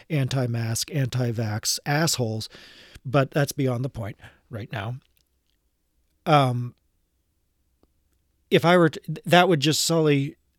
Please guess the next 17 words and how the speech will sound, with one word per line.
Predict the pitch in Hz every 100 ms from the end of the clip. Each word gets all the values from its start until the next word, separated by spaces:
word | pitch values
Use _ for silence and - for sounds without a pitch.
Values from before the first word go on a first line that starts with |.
| _ _
that, | - 139 135
that | 160 170
would | 151 113 101
date | 147 135 139 - - _ _ _ -
the | 120 123
interview. | 113 101 87 - 139
That | 135
would | 123 107
date | 151 147 -
the | 135
episode. | 120 117 120 127 113
And | 120
what | 131 139
I |
loved | 131 139 156 151 151 127
when | 131
I, | 131